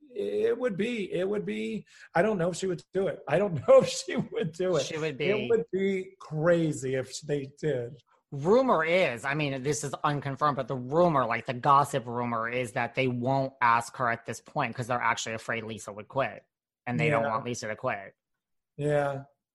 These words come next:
Speaker 1: I, and I could potentially see that. And again, with the Denise thing, it's like, I know Denise as well. And I, I, I, I think that was wrong. I'm sorry, but I feel like the whole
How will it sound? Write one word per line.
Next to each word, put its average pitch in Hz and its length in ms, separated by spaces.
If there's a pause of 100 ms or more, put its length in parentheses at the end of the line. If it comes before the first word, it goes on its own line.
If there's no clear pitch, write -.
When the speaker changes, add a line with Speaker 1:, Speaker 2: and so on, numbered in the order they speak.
(100)
Speaker 1:
I, 180 120
and 196 200
I 190 140
could 170 300 (220)
potentially 160 640
see 151 320
that. 139 240 (320)
And 185 160
again, 170 400
with 151 140
the 175 100
Denise 170 440
thing, 135 340
it's 143 160
like, 151 200
I 147 120
know 156 180
Denise 156 400
as 156 160
well. 139 400
And 160 120
I, 170 640 (340)
I, 214 140
I, 220 60 (800)
I 202 140
think 214 200
that 185 120
was 143 160
wrong. 120 420
I'm 202 260
sorry, 156 340
but 143 100
I 151 140
feel 160 260
like 143 160
the 139 80
whole 180 400